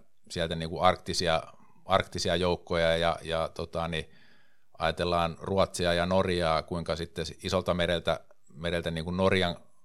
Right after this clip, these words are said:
Norjasta saadaan sitä kalustoa sitten Suomen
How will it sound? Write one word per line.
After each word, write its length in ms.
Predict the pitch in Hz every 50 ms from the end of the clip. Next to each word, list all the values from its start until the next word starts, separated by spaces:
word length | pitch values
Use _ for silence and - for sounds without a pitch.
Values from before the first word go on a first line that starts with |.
| - - -
Norjasta 520 | 90 95 98 98 101 95 90 - - 87
saadaan 440 | - 90 82 80 78 82 82 80 78
sitä 200 | 85 80 - 80
kalustoa 540 | - 90 87 85 85 82 - - 82 80 80
sitten 240 | 82 - - 82
Suomen 360 | - 95 87 87 82 85 82